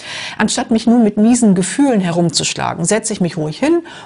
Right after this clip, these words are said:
und denke mir das Worst-Case-Szenario und den absoluten gau zu Ende. Was passiert wirklich, wenn ich den Job verliere?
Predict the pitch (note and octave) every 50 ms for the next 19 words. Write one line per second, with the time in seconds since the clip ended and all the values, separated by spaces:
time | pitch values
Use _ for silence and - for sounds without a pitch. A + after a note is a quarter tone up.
0 | - - G3 F#3+ G3 G#3 - G#3+ F#3+ - - E3 - F#3+ G3+ A3+ G#3+ - - G3
1 | D#3+ E3+ - - - E3 E3 E3 E3 F3 F#3+ G#3+ A#3 B3+ G#3 E3+ D#3+ - - -
2 | G#3 A3 - - - F#3+ F#3 - F3 - - - - D#3+ - G#3 - - - -
3 | - A4 - D#3+ - - - - - - _ _ _ _ _ _ _ _ _ _
4 | - G#3 G#3 - A#3+ A3+ - A#3 G#3 - A3 A#3+ A#3+ - D#3+ - - E3 E3 -
5 | E3+ E3 D#3+ G3 F#3 F#3 - - - - - - - -